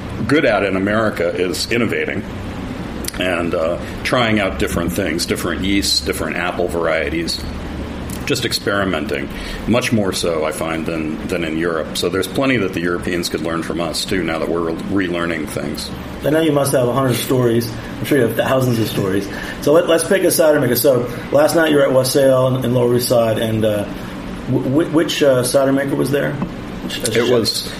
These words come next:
Speaker 1: Shacksbury from,
Speaker 2: Shacksbury.
Speaker 1: uh, they're around, uh, Middlebury, Vermont, uh, up near there. And some of the ciders they have, they make, and some of the ciders they import. They import a West Country cider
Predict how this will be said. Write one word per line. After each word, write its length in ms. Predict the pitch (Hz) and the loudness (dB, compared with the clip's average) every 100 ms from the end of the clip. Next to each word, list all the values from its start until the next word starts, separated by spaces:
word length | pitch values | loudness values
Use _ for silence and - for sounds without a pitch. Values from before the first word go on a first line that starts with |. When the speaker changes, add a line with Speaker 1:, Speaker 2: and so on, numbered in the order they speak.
| - | -8
Speaker 1:
Shacksbury 800 | - 147 139 - - 90 78 78 | -2 0 0 -2 -2 -2 0 -2
from, 360 | - - 90 90 | 0 0 2 2
Speaker 2:
Shacksbury. 280 | 87 82 | 2 0
Speaker 1:
uh, 40 | 82 | -2
they're 200 | 101 101 | 0 2
around, 520 | 101 98 95 95 82 | 2 0 0 -2 -2
uh, 220 | 87 82 | -2 0
Middlebury, 500 | 87 120 110 98 92 | 2 2 2 0 0
Vermont, 640 | 85 82 87 92 82 90 90 | -2 -2 0 0 -2 -4 -2
uh, 140 | 85 | -2
up 260 | 78 - - | -2 -4 -4
near 180 | 82 78 | -4 -2
there. 420 | 87 87 80 - - - - - - | 0 0 -2 -6 -10 -10 -10 -8 -2
And 320 | 107 107 98 | 0 0 0
some 180 | - 156 | 2 2
of 60 | |
the 80 | 143 | 2
ciders 440 | 135 127 120 113 113 | 2 4 2 0 0
they 140 | 104 | 0
have, 540 | 98 95 95 92 - | 2 2 2 -2 -4
they 120 | 95 87 | -2 0
make, 380 | 107 92 104 87 - 90 | 0 0 -2 -6 -6 -4
and 180 | 92 | -2
some 160 | 107 113 | 0 0
of 60 | 107 | 0
the 80 | |
ciders 580 | 95 95 90 87 82 - | 0 0 0 0 -2 -2
they 280 | 98 85 82 | -2 0 0
import. 520 | 90 - 113 76 - | -4 -2 0 0 -2
They 140 | 92 85 | -2 -2
import 520 | 85 92 98 95 - | -2 -2 0 -2 0
a 260 | 82 78 | -2 -2
West 220 | 80 87 - | -2 -2 -2
Country 300 | 101 104 85 | -4 -4 -4
cider 400 | - 80 78 | -2 -2 -2